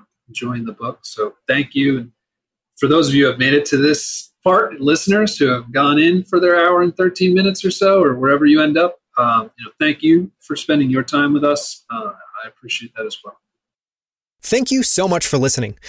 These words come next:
Speaker 2: You can follow Joey Cofone on Twitter at Joey Cofone. That's Joey, C O F O N E. And you can subscribe to his newsletter, which I highly recommend at joey cofone dot com. And you can also see all of Baron Fig's incredible products at baron fig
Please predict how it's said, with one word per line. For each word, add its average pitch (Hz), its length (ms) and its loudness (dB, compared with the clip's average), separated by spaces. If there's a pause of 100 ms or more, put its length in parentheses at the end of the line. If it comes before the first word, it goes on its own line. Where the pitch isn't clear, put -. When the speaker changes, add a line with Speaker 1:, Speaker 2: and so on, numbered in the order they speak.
(200)
Speaker 2:
You 147 80 0
can 185 120 0
follow 285 360 0
Joey 185 300 0
Cofone 185 340 -2
on 151 140 -2
Twitter 139 460 0
at 156 160 -4
Joey 120 320 -2
Cofone. 190 520 -4 (300)
That's 135 180 -2
Joey, 180 440 0
C 202 340 -2
O 175 140 2
F 139 280 -4
O 135 300 0
N 120 220 -4 (120)
E. 156 300 -4 (300)
And 135 80 0
you 135 40 0
can - 120 0
subscribe 185 420 -4
to - 120 -2
his 120 140 0
newsletter, 240 520 2
which 156 160 -4
I 151 80 0
highly 247 360 -4
recommend 170 460 -2
at 156 180 -4
joey 139 220 -2
cofone 131 340 -4
dot 117 180 -4
com. 220 260 -2
And - 440 -12
you 165 40 2
can 247 120 -2
also 247 200 0
see - 260 -2
all 185 180 2
of 165 140 0
Baron 160 240 0
Fig's 156 300 -2
incredible 220 580 -4
products 147 500 -2
at 151 200 -4
baron 127 260 -2
fig 127 320 -2